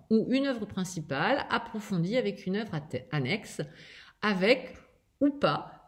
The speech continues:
une problématique à laquelle il tente de répondre. Euh, il, l'élève sera capable de se rappeler et de nommer quelques œuvres d'art majeures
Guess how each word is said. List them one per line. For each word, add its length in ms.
une 160
problématique 720
à 120
laquelle 460
il 180
tente 260
de 80
répondre. 520
Euh, 400
il, 220
l'élève 240
sera 240
capable 320
de 140
se 160
rappeler 540
et 20
de 120
nommer 600
quelques 420
œuvres 240
d'art 320
majeures 840